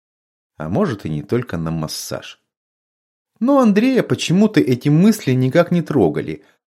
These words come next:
Он подозревал, что это все являлось результатом какого-то сложно-составного воздействия кларианки, но уже не возмущался этим,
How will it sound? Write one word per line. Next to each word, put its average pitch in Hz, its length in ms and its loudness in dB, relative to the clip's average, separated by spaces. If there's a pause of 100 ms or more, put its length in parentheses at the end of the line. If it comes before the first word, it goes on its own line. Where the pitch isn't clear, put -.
(180)
Он 190 260 4
подозревал, 233 720 2
что - 240 -4
это 127 240 4
все - 240 2
являлось 143 600 4
результатом 131 640 0
какого-то 151 520 2
сложно-составного 147 1400 2
воздействия 139 760 4
кларианки, 139 800 0 (200)
но 160 240 2
уже 143 300 2
не 139 120 2
возмущался 101 840 0
этим, 87 440 -6